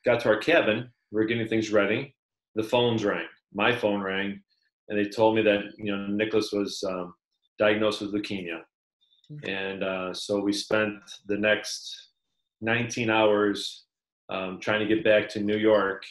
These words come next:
Speaker 1: And for me, I got back, and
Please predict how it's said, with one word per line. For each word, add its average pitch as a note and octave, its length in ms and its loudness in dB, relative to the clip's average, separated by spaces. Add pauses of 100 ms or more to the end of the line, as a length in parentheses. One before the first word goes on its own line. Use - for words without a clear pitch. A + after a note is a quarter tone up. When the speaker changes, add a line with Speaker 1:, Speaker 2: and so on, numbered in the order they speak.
(880)
Speaker 1:
And F#2+ 520 -8 (520)
for G#2 80 -6
me, A#2+ 260 2
I G#2+ 100 6
got G#2+ 220 4
back, A#2 400 4
and G2 540 -4